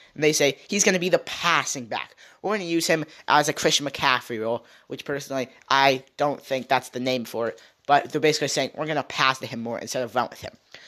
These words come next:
which in my opinion could be the best possible news for everyone, fantasy and in real life, because that means that James Robinson, at least it seems like to me, is going to get the bulk of the carries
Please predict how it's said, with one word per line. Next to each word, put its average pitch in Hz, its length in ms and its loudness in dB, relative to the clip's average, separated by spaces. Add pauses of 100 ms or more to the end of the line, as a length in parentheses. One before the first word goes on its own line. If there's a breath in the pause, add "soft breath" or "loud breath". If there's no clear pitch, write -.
(140 loud breath)
which - 180 2
in 190 80 0
my 185 140 8
opinion 175 260 -2 (160 soft breath)
could 180 200 0
be 185 80 -2
the 170 140 6
best - 400 2 (200 soft breath)
possible 151 440 2
news 135 320 -6 (240 soft breath)
for 143 360 2 (520)
everyone, 147 440 2 (160)
fantasy 139 540 0 (100)
and 147 200 -2
in 131 140 -4
real 131 280 0 (160)
life, - 260 2 (340 loud breath)
because 160 380 4 (200 soft breath)
that 190 180 6
means 151 240 -6 (140)
that 156 100 -10
James 185 280 2
Robinson, 143 420 -2 (420 soft breath)
at 156 100 0
least 151 200 0
it - 80 -8
seems 147 180 -2
like 147 140 6
to - 80 -4
me, 185 160 2
is 139 140 0
going 156 160 4
to 147 60 -4
get 156 160 2
the 160 80 8
bulk 180 460 6 (240 soft breath)
of 170 200 6 (180)
the 147 80 -2
carries 196 920 -2